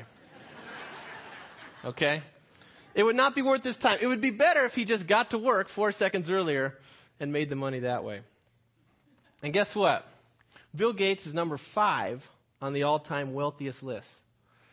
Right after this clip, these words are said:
Number five. If you convert their earnings to modern-day numbers, number four is John Jacob Astor, the fur trader. Died in eighteen forty-eight. He was worth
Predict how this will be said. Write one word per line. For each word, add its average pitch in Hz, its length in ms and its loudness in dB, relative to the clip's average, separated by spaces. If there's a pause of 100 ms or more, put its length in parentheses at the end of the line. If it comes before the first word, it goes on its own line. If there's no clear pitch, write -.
(120)
Number 147 200 -4
five. 139 380 -6 (1040)
If 147 140 -6
you 196 80 -4
convert 220 460 0
their 202 140 2
earnings 208 340 0
to 185 80 -4
modern-day 170 500 2
numbers, 156 800 -4
number 160 240 -4
four 165 640 0 (160)
is 147 160 -6
John 185 380 2
Jacob 180 340 -2
Astor, 147 480 -2 (400)
the 139 80 -6
fur 233 300 0
trader. 143 420 -2 (580)
Died 170 220 4
in 185 100 0
eighteen 202 360 -2
forty-eight. 196 640 0 (500)
He 175 140 -2
was 160 160 -6
worth 202 500 -4